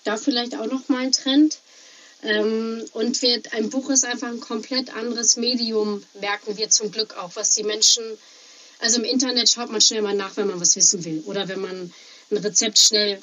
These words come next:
machen will. Aber ein Bu-, ein Buch nimmt man gerne in die Hand, das entspannt einen, man kann drin blättern, es entführt einen, nimmt einen mit auf eine Reise. Also das Storytelling eines Buchs ist da sehr hilfreich und wichtig. Und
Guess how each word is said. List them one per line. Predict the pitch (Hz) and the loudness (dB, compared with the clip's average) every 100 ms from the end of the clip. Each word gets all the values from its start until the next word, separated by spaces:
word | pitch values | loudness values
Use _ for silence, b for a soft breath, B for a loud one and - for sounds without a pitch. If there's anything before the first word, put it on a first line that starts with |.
| - | -12
machen | - 196 208 180 | -8 -6 -2 -4
will. | 165 180 - | -4 -6 -4
Aber | 196 | -4
ein | 202 196 | -2 -4
Bu-, | 220 220 - | -6 -8 -8
ein | 185 | -6
Buch | 254 311 349 - 233 | 0 2 0 -8 -6
nimmt | 240 247 | -6 -2
man | 214 208 | 0 2
gerne | 208 233 226 | 0 0 -2
in | 208 | -2
die | 208 | -2
Hand, | 196 226 240 233 | -4 -6 -4 0
das | 214 | 0
entspannt | 208 - 214 214 220 - - | 2 2 2 -4 -6 -6 -6
einen, | 190 196 | -4 -6
man | 185 | -8
kann | - 208 | -8 -6
drin | 208 208 196 | -4 -6 -6
blättern, | 214 214 208 202 | -6 -6 -6 -4
es | 196 214 | -2 -2
entführt | 202 - 254 254 202 | -4 -4 -4 -4 -6
einen, | 202 208 | -6 -6
nimmt | 202 - | -6 -6
einen | 214 | -4
mit | 226 214 | -4 -4
auf | 208 | -10
eine | - 202 175 | -8 -6 -6
Reise. | 185 220 233 220 214 B B B B B | -4 -2 -2 -2 -6 B B B B B
Also | - 202 202 | -2 0 4
das | 196 | 4
Storytelling | - 220 269 254 254 247 233 214 | 4 2 0 -2 0 0 -2 -4
eines | 214 220 - _ _ - | 0 0 0 _ _ -6
Buchs | 254 269 - - - _ _ _ | -4 2 2 2 -2 _ _ _
ist | 240 - | -2 0
da | 220 | 2
sehr | 202 214 208 | 4 4 2
hilfreich | 220 240 - 202 202 | -2 -4 -2 0 0
und | 196 180 | -2 -2
wichtig. | 233 - - 180 - 208 | 2 4 2 0 0 0
Und | 202 202 | 0 0